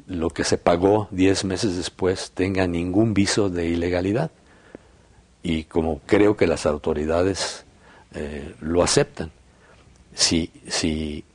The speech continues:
y si no hubo tampoco ninguna violación administrativa, pues entonces menos la hubo diez meses antes, cuando yo era director general, en donde no se pagó un centavo.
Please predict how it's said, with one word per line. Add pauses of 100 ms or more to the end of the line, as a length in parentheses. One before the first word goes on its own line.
(140)
y
si
no
hubo
tampoco
ninguna (100)
violación
administrativa, (920)
pues
entonces (100)
menos
la
hubo (420)
diez
meses
antes, (260)
cuando
yo
era
director
general, (420)
en
donde
no
se
pagó (120)
un
centavo.